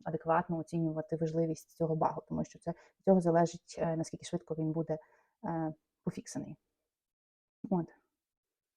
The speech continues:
Е, що ще? У нас є, у нас є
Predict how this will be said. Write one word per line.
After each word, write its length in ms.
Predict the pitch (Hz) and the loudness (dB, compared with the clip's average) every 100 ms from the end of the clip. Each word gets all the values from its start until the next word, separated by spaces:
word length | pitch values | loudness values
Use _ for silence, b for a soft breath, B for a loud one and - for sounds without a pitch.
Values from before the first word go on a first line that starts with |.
| _ _ _ _ _ _ _ | _ _ _ _ _ _ _
Е, 140 | 214 202 | 4 4
що 160 | - | 2
ще? 160 | 202 160 | 0 0
У 40 | |
нас 300 | 170 220 - | 2 2 2
є, 220 | 175 156 165 _ - | 0 0 -2 _ -2
у 60 | 202 | 0
нас 180 | |
є 60 | 190 | 0